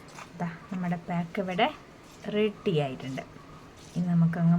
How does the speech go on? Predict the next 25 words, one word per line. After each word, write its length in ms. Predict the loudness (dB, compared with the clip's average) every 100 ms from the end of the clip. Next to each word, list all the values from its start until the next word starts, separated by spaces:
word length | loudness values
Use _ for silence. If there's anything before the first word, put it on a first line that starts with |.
| 6
മുഖത്തങ്ങ് 580 | 4 2 0 4 4 2 -2 -14 -12
തേച്ച് 500 | -4 0 2 2 2 0
കൊടുത്താൽ 320 | 2 0 0 0
മതി. 260 | 0 0 0 -4 -14 -14 -6 2
അപ്പോൾ 160 | 6 6
ഡ്രൈ 180 | 8 6 6 0
സ്കിന്നുകാർക്ക് 600 | 2 2 4 2 0 -2
ഞാൻ 120 | -2 0
പറഞ്ഞുതരാം 500 | 0 2 2 4 2 0 -2 -4
അവർക്ക് 220 | -4 -2 0
എങ്ങനെയാണ് 380 | 0 2 0 0 -6
ചെയ്യേണ്ടതെന്ന്. 640 | 0 2 2 0 0 4 4 2 -10 -18 -16 -14 -2 4
ഗോതമ്പ് 340 | 4 6 2 2
പൊടിയും 420 | 0 2 2 2 2 -2 -16 -20 -2 4
പാലും, 560 | 6 8 6 6 6 4 0 -14 -18 -18 -18 -10 -2
ആ, 40 | 0 2 0 4
തേനും 280 | 4 6 4
ഒക്കെ 260 | 4 0 2 2
എടുക്കാം. 340 | 4 4 4 2 -12 -6 0
റോസ് 240 | 0 4
വാട്ടർ 200 | 6 6 4
കുറച്ച് 220 | 2 4 4
ഒഴിച്ചാലൊന്നും 500 | 4 4 4 4 4
കുഴപ്പമില്ല. 560 | 2 2 0 2 6 6 6 0 -18 -10 -2
ഇതിൻ്റെ 220 | 0 2